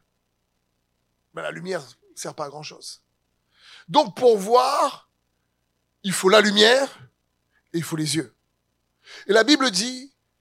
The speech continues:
c'est l'apôtre Jean qui dit, « Au commencement était la parole et la parole était Dieu. Et en elle, il y avait la lumière.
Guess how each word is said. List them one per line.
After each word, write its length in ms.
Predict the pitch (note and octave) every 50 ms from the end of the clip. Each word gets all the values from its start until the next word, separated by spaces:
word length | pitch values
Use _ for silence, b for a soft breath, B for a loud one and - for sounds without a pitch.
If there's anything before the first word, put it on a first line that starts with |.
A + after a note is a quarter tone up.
| _ _ _
c'est 280 | _ - - - G3 F#3
l'apôtre 360 | F3+ E3+ F#3+ G3+ F#3+ F#3 F#3+
Jean 240 | F3 F3 A3 A3+ G#3
qui 140 | - E3+ E3
dit, « 380 | D3 D#3+ F#3+ G3+ G3+ - _ _ _ _ _ _ _ _ _ _ _ _ _ _ _ _ _ _ _ _ _ _ _
Au 60 | F#3+
commencement 720 | D#3+ A#3+ B3+ B3+ A#3+ G3+ - G3 G3 G#3+ A3+ A3+ B3 C4+ -
était 180 | G#3 - - F#3+
la 80 | F3
parole 300 | E3 F3 E3+ E3 F3+ F#3
et 40 | E3+
la 60 | E3+
parole 280 | D#3+ E3+ D#3+ D3+ E3 D#3
était 140 | D3 - D3+
Dieu. 240 | C3 B2+ B2+ A2 _ _ _ _ _ _ _ _ _ _ _ _ B B B B B B B
Et 120 | - F#3 F#3+
en 220 | - F#3 F3+ F3+ F#3
elle, 340 | F#3+ G3+ G#3 G#3 G#3 G#3 _ _ _ _ _ _ _ _ _
il 80 | F3
y 100 | D#3+ D#3+
avait 340 | D#3 D3+ C#3 D#3+ D#3+ D#3+ - _
la 120 | D3+ D3
lumière. 680 | D3 C#3 C#3 C#3 C#3 C3+ B2 A#2 - - - _ _ _